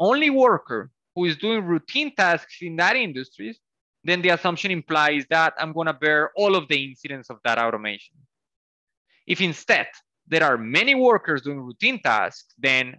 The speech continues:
I'm gonna say that we are all sharing the incidents of that automation. And so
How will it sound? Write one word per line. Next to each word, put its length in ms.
I'm 140
gonna 200
say 180
that 160
we 120
are 160
all 420
sharing 380
the 180
incidents 600
of 200
that 200
automation. 680
And 180
so 240